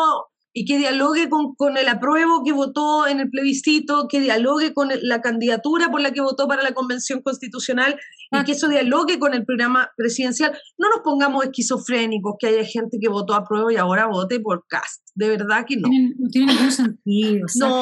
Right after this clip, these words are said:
Speaker 2: estamos
Speaker 1: tengamos
Speaker 2: buscando grandes
Speaker 1: coherencia.
Speaker 2: transformaciones, necesitamos programas que hablen de esas grandes transformaciones.
Speaker 1: Oye, mira, antes de preguntarles con qué programa quiere partir cada una,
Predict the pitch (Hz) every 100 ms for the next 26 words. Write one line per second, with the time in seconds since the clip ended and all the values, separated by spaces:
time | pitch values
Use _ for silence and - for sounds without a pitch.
0 | 247 247 285 330 392 - 339 339 285 294
1 | 339 - 262 185 190 269 254 247 302 330
2 | 359 330 - 262 262 277 294 311 277 254
3 | 233 277 311 330 - 285 285 - - 294
4 | 311 302 294 254 - 214 233 226 208 -
5 | 175 185 156 156 - - - - 208 -
6 | 220 254 269 277 277 254 285 - 330 233
7 | 294 285 277 254 254 240 - 277 294 294
8 | 269 247 - 339 330 330 311 330 277 277
9 | 277 - - 277 269 294 269 175 165 220